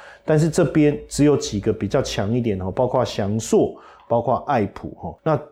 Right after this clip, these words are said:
还有包括创意啊、嘉登等等。那这个部分哦，我之后我，我会特别做一份资料哈，来跟大家详细的去讨论一下。因为毕竟我认为明年二零二四年整个半导体产业的一个发展，我是比较正面看待，也是相对乐观的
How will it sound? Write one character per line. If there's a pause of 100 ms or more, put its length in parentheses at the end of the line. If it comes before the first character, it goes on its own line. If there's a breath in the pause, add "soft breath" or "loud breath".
(140)
还
有
包
括
创
意
啊、
嘉
登
等
等。 (140)
那
这
个
部
分
哦，
我
之
后
我，
我
会
特
别
做
一
份
资
料
哈，
来
跟
大
家
详
细
的
去
讨
论
一
下。 (100)
因
为
毕
竟
我
认
为
明
年 (180)
二
零
二
四
年
整
个
半
导
体
产
业
的
一
个
发
展，
我
是
比
较
正
面
看
待，
也
是
相
对
乐
观
的